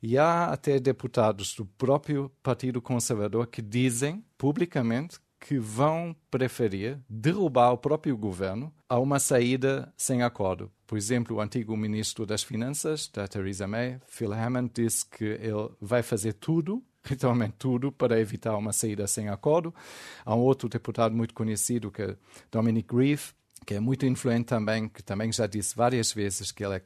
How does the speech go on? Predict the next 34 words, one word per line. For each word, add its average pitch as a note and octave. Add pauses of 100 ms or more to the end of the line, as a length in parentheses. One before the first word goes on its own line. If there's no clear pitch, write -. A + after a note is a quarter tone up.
completamente B2
contra G#2
uma G2
saída F#2+
sem G2+
acordo. G#2+ (200)
Isto C#3+
vai B2
levar G#2+
à G#2+
caída G2+
do G2
governo F#2+ (360)
de G#2+
Boris F#2+
Johnson G2+
se G2
ele F#2+
tentar F#2
sair F2+ (180)
sem G#2+
acordo. F2+ (120)
É G#2+
a G2
minha G#2+
previsão. F#2 (240)
Portanto, A#2+ (180)
neste D3
caso, G2
o G2+
que C3+
poderia B2+
acontecer? G#2+ (200)
Saindo, C3+